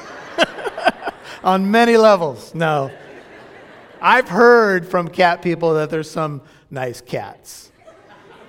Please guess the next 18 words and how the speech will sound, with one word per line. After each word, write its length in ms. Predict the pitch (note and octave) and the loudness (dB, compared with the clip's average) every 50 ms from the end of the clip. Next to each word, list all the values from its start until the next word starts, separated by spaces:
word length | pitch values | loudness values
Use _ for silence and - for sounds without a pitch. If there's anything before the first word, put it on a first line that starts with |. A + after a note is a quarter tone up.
| - - - - - | -20 -20 -20 -18 -10
I've 160 | - D3 D#3+ F3+ | -6 -4 0 2
never 260 | G#3 G#3 G3+ G#3 G#3 | 2 2 2 2 2
met 240 | G#3+ A3 G#3+ F#3+ E3 | 2 2 2 2 0
one, 220 | E3 C#3+ B2+ G#2+ G2+ - - _ - _ _ - | -4 -6 -6 -12 -16 -20 -20 _ -20 _ _ -8
but 180 | - D3 C#3+ D3 | -6 -4 -2 -2
anyway. 300 | E3+ F3 F3 D3 B2 G#2+ - - - - - - - - - - - - - - - - _ - _ _ - - _ _ - - - | -2 -2 -2 -4 -6 -8 -12 -20 -20 -20 -20 -20 -20 -20 -20 -20 -20 -20 -20 -20 -20 -20 _ -20 _ _ -20 -20 _ _ -20 -14 -14
<laughs> 400 | - E3 - _ - - - - | -14 -14 -14 _ -20 -20 -8 -2
I 80 | - F3+ | 0 0
was 140 | F#3+ F#3 - | 2 4 4
talking 260 | A#3+ A3+ A#3 G#3 A3 | 4 4 4 4 2
with 120 | G#3+ F#3+ | 0 2
my 140 | F#3+ F#3+ F#3 | 2 0 0
neighbor 320 | F#3 G3 G3+ G#3 G3+ G#3 | 2 2 2 2 2 2
one 220 | G3 F#3 F3+ E3+ E3+ | 2 2 0 -2 0
day, 180 | E3+ E3 E3 | 2 2 2
and 120 | E3 E3 D#3+ | 2 0 -2
my 120 | D#3+ D#3+ | -4 -2
neighbor 560 | E3 E3+ F3+ F#3+ F#3+ E3+ F#3 F3+ E3+ D3+ - | -2 -2 0 0 0 0 0 0 -2 -2 -6